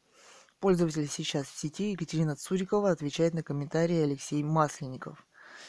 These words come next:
Сегодня в семнадцать четырнадцать рейтинг ноль. Я художник, вольный человек. И почему-то не хочу отвечать никому ни на какие вопросы.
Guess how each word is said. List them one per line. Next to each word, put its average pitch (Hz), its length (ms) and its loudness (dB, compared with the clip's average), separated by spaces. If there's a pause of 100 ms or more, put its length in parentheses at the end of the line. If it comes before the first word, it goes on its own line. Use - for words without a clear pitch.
Сегодня 202 400 0
в 175 60 -2
семнадцать 156 480 2
четырнадцать 196 640 -2
рейтинг 151 420 -2
ноль. 143 280 0 (600)
Я 208 160 6
художник, 180 640 6
вольный 160 480 8
человек. 185 720 6 (460)
И 170 100 0
почему-то 190 560 4
не 175 160 8
хочу 170 420 4
отвечать 165 520 4
никому 160 520 4
ни 190 120 4
на 165 140 6
какие 143 420 0
вопросы. 160 760 4